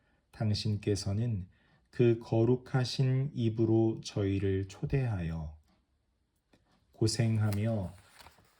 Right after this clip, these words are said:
무거운 짐을 진 너희는 모두 나에게 오너라.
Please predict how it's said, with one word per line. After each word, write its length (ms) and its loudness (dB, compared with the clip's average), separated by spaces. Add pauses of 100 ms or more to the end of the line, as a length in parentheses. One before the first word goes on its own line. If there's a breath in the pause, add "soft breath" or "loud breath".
(120)
무거운 540 6
짐을 420 4
진 360 2
너희는 640 -2 (300)
모두 340 0
나에게 540 0
오너라. 640 -2